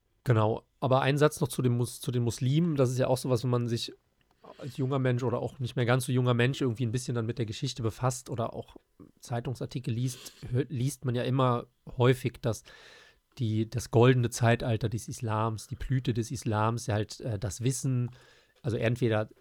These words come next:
halt selbst Wissen generierten oder eben das Wissen der, des untergegangenen Römischen Reiches dann, äh, verwahrte, wodurch wir ja heute von den intellektuellen, äh, Muslimen profitieren. So, das ist ja dieses linke Märchen.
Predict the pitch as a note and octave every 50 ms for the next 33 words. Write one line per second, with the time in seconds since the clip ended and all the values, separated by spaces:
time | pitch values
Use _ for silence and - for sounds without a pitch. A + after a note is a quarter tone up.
0 | _ _ - G#2+ G2+ - - B2 A2+ A#2+ B2 - - A#2 A#2 B2 - B2+ A2 G#2+
1 | A2+ G2+ G#2+ F#2+ G#2 A2+ C3 D3 - C3 B2 A#2+ C3 C3 C#3 A#2 A#2+ A#2 A#2 A2+
2 | A2 G#2 G#2 E2 F#2+ G2+ A#2+ - - C3 A#2 A2+ A2+ A2+ - - - - - A2
3 | G2 G2+ G2+ G2+ G2+ G2+ G#2+ A2 G#2+ G2+ - - C#3 B2+ - A#2+ G#2 A2 G2+ A2+
4 | G#2+ G#2+ G2+ F#2 G2 A2 A2 A2 - - A2 G2 G2+ G2+ A2+ A#2 - B2 G2 -
5 | - - - - F#2+ F#2+ F#2+ G2+ G#2 G#2 F#2+ G2 G2 - - - G#2 G2+ G#2+ G#2
6 | G#2+ A#2+ B2+ - A#2+ A2 A2+ - - - _ _ - - - _ _ _ _ -
7 | A#2+ G#2 G2+ A2 A2 - - A2+ A#2 C3 B2+ A#2 A2 G2+ G2+ G#2+ A#2 B2+ B2+ B2+
8 | - - - G2+ G2 G#2+ G2+ G2 G2+ A#2 D3 A#2+ - A2 G#2 G2+ - - A2+ G#2
9 | G#2+ G#2+ G#2+ G2+ G#2 G#2 G#2+ - F3+ G#2+ G2 G2+ G#2 F#2+ - - G#2+ G#2+ G#2+ G2+
10 | G2 F#2 - - _ _ _ _ _ - - A#2+ F#2+ A2+ - - A#2 F#2+ F#2 E2+
11 | E2 E2+ G#2 G2+ A2 G#2+ F#2 F2+ F#2 G2+ G#2 G2 G2+ F#2 F#2 G#2 G#2+ G2+ G2 -
12 | G2 F#2+ G2 G2 A2 - - A#2+ A2 A#2